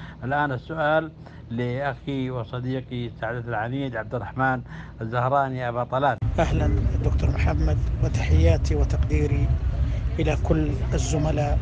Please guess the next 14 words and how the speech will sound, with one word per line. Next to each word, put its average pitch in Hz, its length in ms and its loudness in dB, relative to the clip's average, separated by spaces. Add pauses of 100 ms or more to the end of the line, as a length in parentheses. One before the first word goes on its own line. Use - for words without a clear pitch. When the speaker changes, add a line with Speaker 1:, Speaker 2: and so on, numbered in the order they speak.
(140)
Speaker 2:
الأعزاء، 156 760 0 (1300)
وإن 160 180 0
كنت 151 400 -2
في 151 260 0
الفترة - 480 -2
الأخيرة 156 480 -2 (180)
مقصرا، 131 600 -2 (1500)
وأشرف 156 800 0
وأتشرف 151 520 -2
اليوم 156 400 0 (760)
أن 156 140 0
أكون 156 640 -2 (1700)
سائلاً 170 720 0
ومتسائلاً 160 760 0